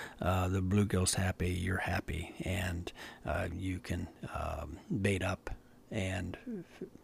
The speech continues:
go again. So, do you always need to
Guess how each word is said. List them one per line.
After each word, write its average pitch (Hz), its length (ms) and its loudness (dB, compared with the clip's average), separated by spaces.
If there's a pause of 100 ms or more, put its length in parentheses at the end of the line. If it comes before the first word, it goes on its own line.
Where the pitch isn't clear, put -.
(1080)
go 85 220 0
again. 95 300 4 (2750)
So, 131 420 12
do 117 180 6
you 113 360 12
always 127 580 8
need 143 280 10
to 151 580 8